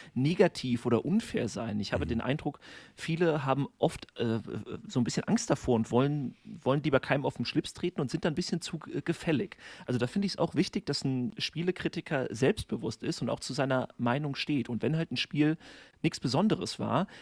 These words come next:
Speaker 1: dann sollte man nicht in der Kritik ja trotzdem, aber auf jeden Fall wichtig, die positiven Dinge noch, äh, noch dreimal wieder, äh, erwähnen oder sagen, ja, vielleicht lag's ja auch an der, an der Spieleranzahl mit, mit, mit, äh,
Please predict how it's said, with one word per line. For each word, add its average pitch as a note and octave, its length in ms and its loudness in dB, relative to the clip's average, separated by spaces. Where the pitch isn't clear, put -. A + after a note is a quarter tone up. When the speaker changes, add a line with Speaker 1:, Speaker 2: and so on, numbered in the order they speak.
Speaker 1:
dann A2+ 120 0
sollte D#3+ 240 6
man C3+ 100 4
nicht D3+ 160 0
in B2+ 80 0
der - 80 0
Kritik - 340 -6
ja A2+ 60 2
trotzdem, - 440 -2
aber A2+ 140 0
auf - 160 -2
jeden C3 140 0
Fall A#2 400 2
wichtig, - 520 -4
die - 100 -4
positiven D3 600 0
Dinge C#3 240 0
noch, A#2 300 0
äh, A#2 140 4
noch A2 200 2
dreimal B2+ 480 2
wieder, C#3+ 420 -2
äh, B2 320 -2
erwähnen B2+ 320 0
oder A#2+ 160 0
sagen, B2+ 240 0
ja, A2 80 -2
vielleicht A#2 320 0
lag's A#2+ 240 2
ja A2 100 6
auch A#2 100 2
an A#2+ 140 2
der, A2+ 240 4
an B2 60 0
der C#3+ 80 2
Spieleranzahl D#3+ 880 0
mit, D3+ 240 -2
mit, - 260 -8
mit, C#3 140 -6
äh, G2 100 -2